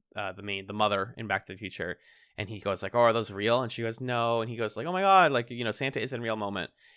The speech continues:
And then in the post credits, uh, Leah Thompson looks at the camera <laughs> and rides a real hoverboard. Like, in the C G looks terrible, and it's like, "Shut up." <laughs> Shut, it's so goofy.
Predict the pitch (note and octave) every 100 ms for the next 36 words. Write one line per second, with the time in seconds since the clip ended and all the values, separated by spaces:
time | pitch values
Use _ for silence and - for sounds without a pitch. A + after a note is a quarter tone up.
0 | - A#2 A#2 G#2+ - B2 A2 G#2+ G2+ -
1 | - A#2 - A2 G2 - - - _ -
2 | G#2 F2+ - - - A#2+ G#2+ A#2+ G#2+ G#2
3 | G#2+ A#2+ D3+ - - - F#3+ D#3+ D#3+ E3+
4 | D4 - G#3+ G3 E3+ F3+ A3 A3+ F3+ C#3+
5 | F3 G3+ - G3 F#3+ F#3+ F3 E3 F#3 E3+
6 | F#3 F#3+ F3+ - G3 - F3 - - -
7 | D#3 F#3 F#3 F#3 F#3 F#3 F#3+ F3+ - _
8 | _ _ _ - - - B3 A3+ G#3 F#3+
9 | F3 E3 D3+ C#3 - C#3 F3 - A#3+ E4+
10 | - - D4+ - - D#4+ - C4 G#3+ G3+
11 | - B3 A#3 G#3+ - G3 A3+ A#3+ - F3+
12 | D3+ E3